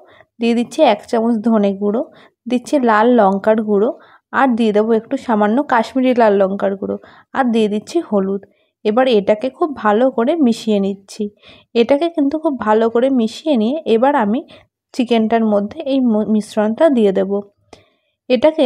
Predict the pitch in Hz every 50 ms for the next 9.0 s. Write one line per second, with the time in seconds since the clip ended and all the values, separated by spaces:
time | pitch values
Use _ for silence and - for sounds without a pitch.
0 | 262 269 - - 254 233 240 233 226 226 233 226 - - 226 233 269 330 311 240
1 | - 226 220 226 226 233 233 233 240 302 320 285 214 202 - - - 226 208 202
2 | 202 202 208 208 196 196 196 196 208 208 - _ - - - _ - 220 220 214
3 | 214 240 247 233 214 202 202 - - - 262 262 269 285 302 294 277 311 320 294
4 | 269 277 269 240 214 208 208 208 214 208 214 294 277 - 233 214 214 214 - 311
5 | 311 311 - 247 214 214 - - 311 311 311 - 247 220 214 233 254 240 208 202
6 | 202 196 196 202 196 - - - 214 208 202 _ _ _ - - _ _ _ -
7 | 233 226 240 269 294 285 - 262 277 269 - 247 226 220 226 262 277 - - 330
8 | 311 311 247 220 - 220 277 294 294 - 320 294 254 220 - - 214 208 208